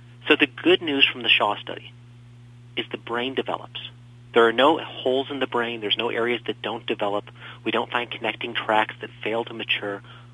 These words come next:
But what you do find, if you look at Doctor Shaw's study, is that there are certain parts of the area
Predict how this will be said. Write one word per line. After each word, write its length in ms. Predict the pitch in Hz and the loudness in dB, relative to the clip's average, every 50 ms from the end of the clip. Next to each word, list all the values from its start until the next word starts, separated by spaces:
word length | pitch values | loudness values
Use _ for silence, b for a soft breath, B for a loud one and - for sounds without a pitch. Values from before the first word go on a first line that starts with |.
| B B B B - | B B B B -12
But 100 | - 135 | -8 -6
what 140 | 123 143 139 | -4 -4 -4
you 120 | 135 135 127 | -4 -4 -6
do 280 | 117 - 175 214 226 | -6 -6 -6 -8 -8
find, 340 | - - - - - - - | -10 -10 -10 -10 -10 -12 -14
if 140 | - - - | -12 -12 -10
you 80 | 117 | -8
look 200 | 117 135 165 - | -6 -6 -6 -6
at 60 | - - | -4 -2
Doctor 280 | 135 123 123 - 120 | -2 -2 -2 -2 -4
Shaw's 260 | - - 120 117 113 | -4 -2 -2 -4 -4
study, 340 | - - 185 190 113 - - - B B B B B B B B - - - - - - | -4 -2 -2 -2 -4 -6 -12 -14 B B B B B B B B -20 -20 -20 -20 -20 -20
is 60 | - | -18
that 100 | - - - | -14 -6 -4
there 100 | 123 120 | 0 2
are 60 | 110 | 2
certain 420 | - - - - 156 175 - - | 2 2 2 2 2 0 -4 -10
parts 260 | - - - 127 123 | -8 -4 -4 -2 -2
of 60 | - - | -2 -6
the 160 | 123 95 98 | -6 -4 -4
area 260 | 101 101 98 95 | -6 -4 -6 -6